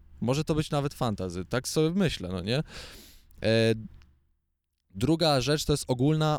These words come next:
obsada. Przynajmniej trzydzieści procent aktorów drugoplanowych i epizoda-, i epizodycznych rolach musi repreze-,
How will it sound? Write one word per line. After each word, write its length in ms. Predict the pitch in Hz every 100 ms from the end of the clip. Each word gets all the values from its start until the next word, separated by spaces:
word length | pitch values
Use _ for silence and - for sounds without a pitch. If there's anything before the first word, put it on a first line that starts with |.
| -
obsada. 560 | 135 - 107 95 90 - - - - -
Przynajmniej 500 | - 139 143 156 151
trzydzieści 800 | - - 135 127 160 175 - 175
procent 420 | - 131 135 131
aktorów 520 | - 120 - 117 113 110
drugoplanowych 960 | 123 165 175 - 123 110 107 139 -
i 100 | 120
epizoda-, 480 | 123 - 127 147 151 -
i 320 | 120 120 120 - - -
epizodycznych 760 | 113 131 131 139 160 156 139
rolach 380 | 117 101 127 -
musi 340 | 135 160 180
repreze-, 400 | 151 - 139 127